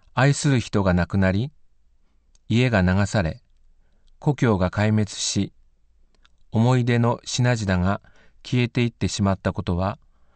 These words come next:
とても受け止めることはできません。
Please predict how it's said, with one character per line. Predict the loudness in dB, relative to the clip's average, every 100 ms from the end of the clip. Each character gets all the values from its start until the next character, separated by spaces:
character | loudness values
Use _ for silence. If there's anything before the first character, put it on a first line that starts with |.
| _ _ _
と | -4 0
て | 2
も | 2 0 -6 _ _ -6
受 | -2 0
け | 2
止 |
め | 2
る | 2
こ | 0 -4
と | 0
は | 0 -2 _ _
で | -8
き | -2
ま | -2
せ | -2 -4
ん。 | -6